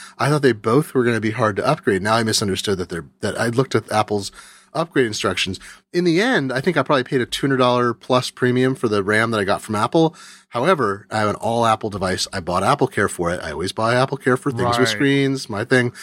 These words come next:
Speaker 1: It was like, I think Apple Care Plus is a hundred and seventy bucks, and it includes screen repair. So if this falls off a table,
Speaker 2: Yeah.
Speaker 1: you know,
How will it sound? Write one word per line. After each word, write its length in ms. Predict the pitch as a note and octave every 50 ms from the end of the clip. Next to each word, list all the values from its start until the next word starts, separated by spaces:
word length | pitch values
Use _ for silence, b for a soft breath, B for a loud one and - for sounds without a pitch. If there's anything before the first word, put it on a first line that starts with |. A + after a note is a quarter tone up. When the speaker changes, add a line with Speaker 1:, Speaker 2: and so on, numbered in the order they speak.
| B B B B _
Speaker 1:
It 80 | D3 C#3+
was 180 | C#3 C3+ -
like, 220 | C#3+ C3 B2 - -
I 40 |
think 160 | A#2 - D3 -
Apple 240 | - B2+ C3 - C3
Care 180 | - - A2+
Plus 340 | G2 - - - A2 A2 -
is 60 | G#2
a 60 | G2 F#2
hundred 320 | - - A2 G#2+ G#2 G#2+ G2+
and 80 | F#2+
seventy 300 | - - G2+ F2+ F2+ F2
bucks, 400 | E2 - C#2+ D2+ - _ - - -
and 100 | - G#2
it 60 | F#2
includes 400 | G#2 G#2+ - - A#2 A2 G#2 -
screen 320 | - - - B2+ C3+ C#3+
repair. 400 | C3 G#2+ F#2+ - - - B1 -
So 140 | - - G2
if 100 | F2+ -
this 140 | - F#2 -
falls 280 | - - G#2+ G#2+ A2+ A2
off 140 | A2+ G#2+ -
a 60 | G2
table, 500 | - - A2+ C3 B2 G2+ - A#2+ G#2 B B B B B B
Speaker 2:
Yeah. 220 | E3 E3 D#3+ A#2+ A2
Speaker 1:
you 60 | A2
know, 180 | G2+ F#2+ F2+